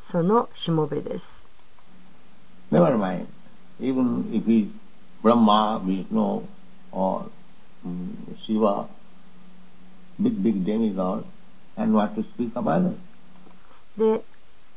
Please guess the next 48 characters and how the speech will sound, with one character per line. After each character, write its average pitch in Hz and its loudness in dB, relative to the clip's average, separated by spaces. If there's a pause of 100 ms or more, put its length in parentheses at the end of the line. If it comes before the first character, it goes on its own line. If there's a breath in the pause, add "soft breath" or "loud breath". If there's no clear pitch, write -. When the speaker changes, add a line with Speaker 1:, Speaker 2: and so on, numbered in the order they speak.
(1500 soft breath)
Speaker 1:
え 160 -2
ー、 147 -4
そ 190 0
の 196 4
人 180 4
が 190 8
ブ 165 4
ラ 202 8
マ 185 4
で 156 0
あ 156 2
ろ 208 6
う 233 6
と、 185 0
ビ 220 -2
シ 277 2
ュ 311 4
ヌ 262 4
で 214 6
あ 190 6
ろ 175 4
う 170 -2
と、 165 6
シ - 2
バ 220 8
で 165 4
あ 147 2
ろ 143 2
う 139 -4
と、 - -4 (320 loud breath)
え 170 8
ー、 156 6
ど 220 8
ん 294 2
な 233 6
に、 214 4
え - -2
ー、 151 2 (340)
重 165 4
要 180 6
な 226 6
神 175 4
々 208 6
で 175 2
あ 160 4
ろ 220 4
う 185 2
と、 - -4